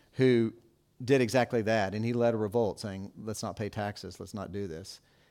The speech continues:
And the Roman Empire came and mercilessly, um, took care of that upbringing. And they put crucified, um,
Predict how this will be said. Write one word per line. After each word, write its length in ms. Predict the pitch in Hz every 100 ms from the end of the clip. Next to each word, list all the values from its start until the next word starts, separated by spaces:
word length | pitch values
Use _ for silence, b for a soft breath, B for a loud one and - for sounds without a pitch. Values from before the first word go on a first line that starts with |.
| b
And 320 | 110 113 110 104 _ _ -
the 120 | 117
Roman 380 | 120 143 143 123
Empire 460 | 131 123 110 107
came 380 | 101 113 110 110
and 220 | - 104 104
mercilessly, 960 | 110 113 123 131 - 92 95 92 87 - b b b b b
um, 360 | 98 95 90 90 _
took 160 | - 120
care 220 | - 113
of 80 | 95
that 280 | 104 101 -
upbringing. 520 | 107 104 107 98 98
And 120 | 101 113
they 140 | 127
put 360 | 127 131 120 120 b b b b b _ _ _
crucified, 1000 | - 147 156 147 - 120 117 110 107 110 -
um, 480 | 113 104 98 95 95